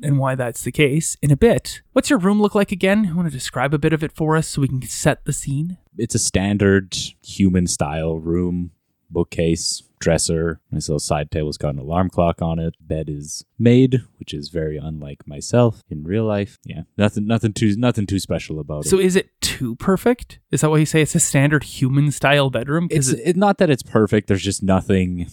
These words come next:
Speaker 2: that really jumps out about it. It's very plain.
Speaker 1: Huh.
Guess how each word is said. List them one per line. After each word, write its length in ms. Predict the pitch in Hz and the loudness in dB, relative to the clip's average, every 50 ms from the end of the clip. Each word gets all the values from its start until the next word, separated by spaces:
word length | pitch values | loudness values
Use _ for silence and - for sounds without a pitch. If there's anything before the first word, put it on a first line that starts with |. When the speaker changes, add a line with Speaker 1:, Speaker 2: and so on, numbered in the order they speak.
| - _ - | -14 _ -4
Speaker 2:
that 180 | - 80 85 95 95 | -4 -4 -4 -4 -2
really 240 | 98 101 101 95 90 | 0 2 2 2 0
jumps 440 | 76 76 87 92 90 87 82 - - | -2 -4 -4 -2 -2 -2 -4 -6 -6
out 160 | 78 76 76 | -6 -6 -8
about 280 | - - - - - | -10 -14 -16 -18 -18
it. 60 | - - | -18 -18
It's 120 | - - | -4 2
very 140 | 104 101 95 | 2 2 2
plain. 580 | - - - - 82 78 71 65 - - - - _ _ _ _ _ _ _ | 2 -2 -4 -6 -10 -8 -10 -12 -14 -18 -20 -20 _ _ _ _ _ _ _
Speaker 1:
Huh. 340 | - - - - 170 143 | -14 -8 -2 0 0 0